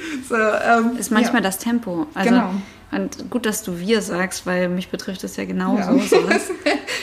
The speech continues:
Speaker 1: Also
Speaker 2: Ähm,
Speaker 1: dachte ich mir auch,
Speaker 2: wir
Speaker 1: das
Speaker 2: fahren
Speaker 1: ist
Speaker 2: manchmal
Speaker 1: weird.
Speaker 2: echt ein absurdes Tempo und
Speaker 1: Du wirst
Speaker 2: erwarten
Speaker 1: damit
Speaker 2: halt auch,
Speaker 1: resonieren.
Speaker 2: also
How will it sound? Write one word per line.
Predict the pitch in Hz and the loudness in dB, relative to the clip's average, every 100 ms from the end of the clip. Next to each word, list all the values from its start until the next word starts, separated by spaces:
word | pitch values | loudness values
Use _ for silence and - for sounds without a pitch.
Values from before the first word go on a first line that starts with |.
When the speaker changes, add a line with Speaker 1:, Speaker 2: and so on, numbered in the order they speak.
| 262 | -4
Speaker 1:
Also | 302 294 | 0 2
Speaker 2:
Ähm, | 277 | 4
Speaker 1:
dachte | 196 359 403 | 4 4 0
ich | 285 | -4
mir | 233 | 0
auch, | |
Speaker 2:
wir | 262 | 2
Speaker 1:
das | 208 | 2
Speaker 2:
fahren | - 208 226 | 2 4 6
Speaker 1:
ist | |
Speaker 2:
manchmal | 220 220 247 196 | 6 4 4 2
Speaker 1:
weird. | |
Speaker 2:
echt | 208 - | 0 -2
ein | 208 202 185 | -2 -2 -4
absurdes | 190 175 180 214 202 - | -6 -4 -2 0 0 -4
Tempo | 202 180 185 185 | -2 -2 -2 -4
und | 214 190 180 | -2 -2 -2
Speaker 1:
Du | 196 | -4
wirst | 202 | 0
Speaker 2:
erwarten | 196 185 190 220 208 | 2 4 4 4 2
Speaker 1:
damit | |
Speaker 2:
halt | 196 196 208 | 2 2 4
auch, | 190 | 4
Speaker 1:
resonieren. | 220 190 175 240 | 4 2 0 2
Speaker 2:
also | 226 202 | 4 4